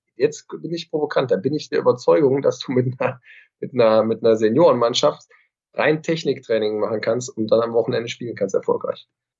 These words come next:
Wenn du diese Spielform unter einem technisch-, also als, als Techniktraining zählen lässt. Du kannst viele prinzipielle oder so Spielprinzipien, taktische Sachen da reinbringen und es trot-, kann trotzdem irgendwo unter einem technischen Aspekt, äh, zu sehen sein. Und wenn du das gelten lässt, dann bin ich bei hundert zu null.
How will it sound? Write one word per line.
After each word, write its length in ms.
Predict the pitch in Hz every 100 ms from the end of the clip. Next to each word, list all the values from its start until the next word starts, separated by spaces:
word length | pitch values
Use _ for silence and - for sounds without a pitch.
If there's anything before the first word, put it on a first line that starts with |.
| _ -
Wenn 420 | 139 180 143 113
du 180 | 113 110
diese 260 | 120 120 123
Spielform 540 | - 127 127 135 139
unter 160 | 139 143
einem 100 | 139
technisch-, 420 | 143 143 139 -
also 140 | 127
als, 260 | 139 139 -
als 180 | 135 127
Techniktraining 560 | 170 170 143 160 147 139
zählen 300 | 156 139 104
lässt. 240 | 95 -
Du 20 |
kannst 300 | 110 143 -
viele 500 | 180 180 160 156 151 - - _
prinzipielle 840 | 147 135 - 135 - 156 170 170
oder 100 | 139
so 160 | 120 117
Spielprinzipien, 960 | - - 165 160 - - 185 165 143
taktische 340 | 170 165 156 143
Sachen 300 | 151 156 143
da 180 | 139
reinbringen 640 | 123 135 160 147 156 165 165
und 160 | 131
es 140 | 127 -
trot-, 260 | - 143
kann 160 | - 131
trotzdem 340 | 151 147 143
irgendwo 300 | 127 139 139
unter 160 | 139 127
einem 120 | 127
technischen 420 | 123 139 139 -
Aspekt, 480 | - - - 151 -
äh, 160 | 143 147
zu 120 | 143
sehen 200 | 143 160
sein. 160 | 156 127
Und 60 |
wenn 120 | 127
du 80 | 151
das 320 | 123 131 131
gelten 460 | 117 120 190 202 190
lässt, 340 | 208 220 -
dann 240 | 139 147 143
bin 140 | 147
ich 160 | 151 -
bei 320 | 139 143 135
hundert 320 | 151 156 147
zu 120 | -
null. 320 | 135 139 131